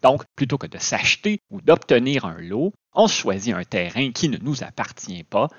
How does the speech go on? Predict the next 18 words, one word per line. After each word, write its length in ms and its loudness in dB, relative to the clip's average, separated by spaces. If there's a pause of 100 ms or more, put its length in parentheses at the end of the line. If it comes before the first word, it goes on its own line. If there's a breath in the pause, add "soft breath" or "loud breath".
(140)
et 120 4
on 120 4
se 80 -8
construit 360 -2
une 100 -4
maison 420 -8
à 160 -4
la 100 -6
mesure 380 2
de 100 0
nos 180 2
moyens. 300 -8 (380)
Vous 120 -2
pouviez 300 2
avoir 420 4
un 160 -6
squatter 560 4
ou 80 -10